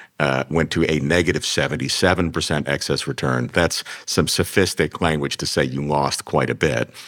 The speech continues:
Uh, negative twenty-nine percent, negative forty percent through September of twenty twenty-three. So look, I mean, there, there's a lot of stuff going on in here. For one thing, valuations came back down to earth for a lot of these, these clean equities.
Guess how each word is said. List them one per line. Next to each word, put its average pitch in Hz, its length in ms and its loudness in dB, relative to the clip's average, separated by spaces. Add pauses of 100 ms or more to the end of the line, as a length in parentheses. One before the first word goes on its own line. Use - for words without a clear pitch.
(540)
Uh, 71 160 -2
negative 82 300 4
twenty-nine 78 460 2
percent, 73 320 -2
negative - 240 -2
forty 101 280 2
percent 76 320 -2
through 71 140 -2
September 69 720 2 (460)
of 71 120 2
twenty 73 220 2
twenty-three. 85 720 0 (560)
So - 160 4
look, 147 240 6
I - 20 4
mean, 117 140 6
there, 117 180 8
there's 110 180 4
a 113 40 2
lot 101 160 6
of 95 80 0
stuff 92 140 0
going 90 160 2
on 80 80 0
in 78 40 -2
here. 67 140 -4
For - 140 0
one 101 80 4
thing, 90 180 2
valuations 92 640 4
came 82 160 0
back 78 160 0
down 76 160 -2
to 76 140 -2
earth 107 200 6
for - 180 0
a 87 40 2
lot 82 180 2
of 69 80 -2
these, 71 360 -4
these 69 280 -4
clean - 320 2
equities. 101 500 2